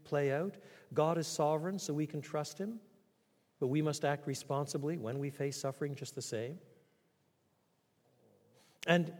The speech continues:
in our evangelism, we evangelize people. It's our obligation to do so, but if God saves someone, it's because God, by his sovereign power, actually reaches down and saves them.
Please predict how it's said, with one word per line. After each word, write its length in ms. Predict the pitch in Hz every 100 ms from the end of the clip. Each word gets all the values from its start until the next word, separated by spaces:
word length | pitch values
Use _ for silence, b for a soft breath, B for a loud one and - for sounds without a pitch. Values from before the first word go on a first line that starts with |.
| -
in 140 | 185
our 280 | 175 165 151 - - B B B _ _ -
evangelism, 880 | 160 151 208 247 262 247 240 294 311 - B B
we 220 | 180 160
evangelize 760 | 156 160 196 220 214 214 208
people. 300 | - 220 226 196
It's 120 | -
our 120 | 160
obligation 560 | 160 180 165 175 - 175
to 80 |
do 180 | 147 185
so, 240 | 185 214 233
but 200 | 170 156
if 360 | 156 - -
God 260 | - 160 165
saves 340 | - 165 170
someone, 340 | - 170 202 208
it's 200 | 123 -
because 420 | 131 123 127 120
God, 320 | 127 123 131
by 140 | 117 123
his 120 | 120
sovereign 440 | - 117 117 123
power, 320 | 107 107 120
actually 320 | 110 120 123 113
reaches 400 | 113 110 110 -
down 240 | 104 110
and 120 | 107
saves 320 | - 90 85
them. 160 | - 190